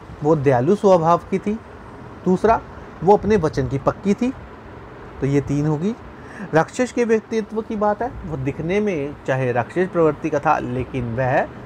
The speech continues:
अंदर से दयालु था। और साथ ही साथ वह किसी कारणवश श्राप की वजह से ऐसा बन गया था, लेकिन अंदर से वह राजकुमार था।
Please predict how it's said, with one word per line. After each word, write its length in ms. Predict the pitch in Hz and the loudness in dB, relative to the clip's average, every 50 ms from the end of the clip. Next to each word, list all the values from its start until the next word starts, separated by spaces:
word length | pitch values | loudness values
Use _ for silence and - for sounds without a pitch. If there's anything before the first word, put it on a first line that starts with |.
| - - | -8 -4
अंदर 280 | - 147 147 131 120 120 | -2 0 0 2 0 0
से 200 | 120 - 131 120 | 0 0 -2 0
दयालु 480 | 113 117 127 123 120 120 131 151 208 208 | 2 4 4 6 6 6 6 6 4 6
था। 220 | - 233 226 - - - - - - - - - - - - - - - - - - - - - - - - - - - - - - - - - - - - - - - | 6 4 4 4 0 -6 -18 -18 -18 -18 -18 -20 -20 -20 -20 -20 -20 -20 -20 -20 -20 -20 -20 -20 -20 -20 -20 -20 -20 -18 -18 -18 -18 -18 -18 -18 -18 -18 -18 -12 -2 2
और 240 | 143 156 165 208 254 - - - - - - - - | 6 8 8 8 6 4 -2 -18 -20 -18 -18 -16 -8
साथ 260 | - - 170 160 - - - | 0 4 4 4 4 4 0
ही 100 | 285 254 | -4 -2
साथ 260 | - - 151 123 117 - - - - - - - - - - - - - - - - - - - - - - 143 | 0 2 2 2 2 -2 -6 -12 -18 -20 -20 -20 -20 -20 -20 -20 -18 -16 -16 -16 -14 -16 -18 -18 -18 -16 -12 -2
वह 280 | 139 170 180 151 139 156 | 2 4 4 4 4 0
किसी 360 | 165 - - 185 - - 190 | -2 -6 -6 -4 -2 -2 0
कारणवश 600 | - - 131 131 135 175 208 220 180 139 127 117 - - - - - - - | 2 2 4 4 4 2 2 0 0 0 0 -2 -4 -10 -18 -18 -10 -2 2
श्राप 260 | 156 147 165 165 - | 4 4 4 2 0
की 100 | 196 170 | 0 0
वजह 200 | 135 123 123 123 | 0 0 0 -2
से 140 | 117 - 180 | -2 0 0
ऐसा 280 | 156 120 - - 127 120 | 0 0 0 0 0 0
बन 220 | 120 131 135 151 | 2 0 0 2
गया 120 | 165 190 196 | 2 2 4
था, 120 | 196 208 | 4 4
लेकिन 340 | 190 160 135 127 - 135 120 | 4 4 2 0 -2 -4 -6
अंदर 320 | 117 117 123 123 117 120 | -6 -6 -6 -4 -4 -4
से 160 | 110 - - 110 | -4 -4 -4 -2
वह 120 | 120 110 | 0 2
राजकुमार 560 | 107 113 117 117 - - 185 190 196 208 214 | 4 4 2 2 2 0 2 4 4 4 4
था। 200 | 208 - 240 247 | 4 4 2 2